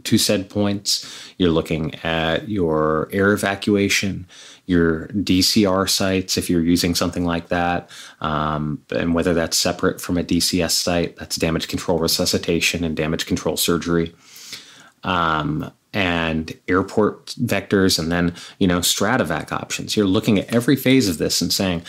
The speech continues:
"How much redundancy do I need? How important is this? You know, how critical would it be if it failed? And, you know, how likely is it that for whatever reason, this isn't gonna work the way I planned it out?"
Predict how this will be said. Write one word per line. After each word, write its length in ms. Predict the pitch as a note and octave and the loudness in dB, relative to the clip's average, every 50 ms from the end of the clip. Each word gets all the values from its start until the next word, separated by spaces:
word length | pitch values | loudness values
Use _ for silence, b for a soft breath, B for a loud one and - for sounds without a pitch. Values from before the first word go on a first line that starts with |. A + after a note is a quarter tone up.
| B B B B | B B B B
"How 300 | - - - B2 B2 C3 | -8 -4 0 2 2 4
much 260 | C3+ C#3+ C3+ - - | 4 4 2 2 2
redundancy 640 | A2+ G#2 F2 - G2 F#2+ G2+ F#2+ F#2+ - - - G2+ | 2 2 2 2 2 2 2 2 0 2 2 2 2
do 220 | E2+ - F#2 F#2 F2+ | 2 2 0 0 0
I 140 | F2 F2 | 0 0
need? 360 | E2+ E2 E2 D#2+ D#2 D2 D2 - | 0 0 0 0 -2 -4 -6 -8
How 320 | - - - G2 G2+ G2+ | -8 -6 -4 -2 0 2
important 480 | G2 F#2+ F2 - - C3 B2+ G2+ B2 B2+ | 2 0 0 2 2 2 4 4 4 4
is 140 | A#2 G#2 | 4 4
this? 420 | B2+ B2+ B2 A#2+ - - - - - G2 G#2 F#2+ | 4 4 4 4 2 0 -2 -2 -4 -6 -6 -4
You 140 | G2 G2+ F#2 | -2 -2 -2
know, 80 | E2+ | -2
how 160 | - - A2+ A#2 | 0 0 -2 0
critical 340 | - - B2+ - - - | 0 0 -2 0 0 2
would 140 | A2 A2 G#2 | 2 2 2
it 100 | G#2 - | 2 2
be 100 | - G#2+ | 2 2
if 120 | G#2+ - - | 2 2 0
it 100 | - - | -4 -2
failed? 480 | - - G#2+ G#2 G#2 G2+ G2+ G2 B B B B B B B _ - | 0 2 2 2 2 2 0 -2 B B B B B B B _ -4
And, 760 | G2 F#2+ F#2 F2 E2+ E2+ E2+ E2 E2 E2 E2 E2 D#2 - - - _ | -2 0 0 0 0 0 0 0 0 0 -2 -2 -4 -6 -12 -18 _
you 120 | - - G2 | -8 -6 -4
know, 100 | E2+ D#2 | -4 -4
how 200 | - - C3 C3+ | -4 -2 0 0
likely 520 | A#2+ F#2 F2 F2 E2 - - E2 D2+ D#2 | 2 2 2 0 0 -2 -4 -4 -2 -2
is 120 | D#2+ D#2 - | -2 -2 -2
it 160 | D2+ C#2+ - | -4 -4 -4
that 120 | - D2 - | -6 -8 -6
for 240 | - - - F#2 | -6 -4 0 0
whatever 260 | E2+ E2 D#2+ E2+ - D#2+ | 2 2 2 0 0 0
reason, 380 | D#2+ E2 D#2+ D#2 - D#2+ D2 | 0 0 0 0 0 -2 -2
this 200 | D2+ D2 - - | -2 -2 0 0
isn't 200 | F#2+ F2 - - | 0 -2 -2 -2
gonna 120 | - D#2+ E2 | -4 -4 -2
work 320 | D2+ D#2+ D#2 D#2+ - - | -2 -2 -4 -6 -4 -2
the 80 | - F2 | -2 -2
way 140 | D#2+ D#2 | 0 -2
I 80 | D2+ D2+ | -4 -6
planned 360 | - - - D#2 D2 D2 C#2+ | -8 -6 -6 -6 -4 -4 -6
it 100 | C#2 C#2 | -8 -8
out?" 260 | D2 D2 C#2+ C#2 - | -10 -10 -12 -12 -16